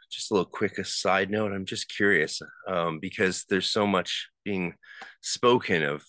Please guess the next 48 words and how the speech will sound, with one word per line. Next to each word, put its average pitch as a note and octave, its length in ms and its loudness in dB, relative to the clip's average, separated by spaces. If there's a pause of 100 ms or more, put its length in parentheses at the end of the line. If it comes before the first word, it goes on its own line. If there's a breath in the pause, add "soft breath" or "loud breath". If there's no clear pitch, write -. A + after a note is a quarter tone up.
universities D#2+ 920 -2
and D2 180 -6
the D2 60 -4
waste E2+ 400 -2
of D2+ 100 -2
education E2 680 -4
and D2+ 160 -4
all D2 200 -2
of C2+ 120 -10
that, D2 260 0
and, C#2+ 280 -10 (100)
you D#2 100 -10
know, C#2+ 220 -8 (100)
de-, D2 160 -12
useless F2 460 -4
degrees. E2+ 480 -2 (280 loud breath)
And F#2 160 0
there's A2+ 160 4
some C3+ 200 4
real B2+ 200 6
concern G#2 460 2
amongst D2 400 -6
that. C#2+ 300 -2
But F2+ 80 -2
at D#2 100 0
the F2+ 60 -6
same F#2+ 280 0
time, G2 380 0 (420 loud breath)
there's F2 220 0
not G#2 160 2
really F#2 260 2
anywhere E2+ 340 2
else D#2+ 220 2
you D#2 120 -12
can D#2+ 160 -8
go E2 160 2
to D#2 100 0
learn E2 540 2
any D#2+ 220 -4
of C#2 120 -6
the D2+ 80 -4
stuff - 340 -2
that - 140 -6
we D2+ 160 -6
learn E2+ 280 2
<laughs> - 0 -
at - 120 -4
university. - 760 -6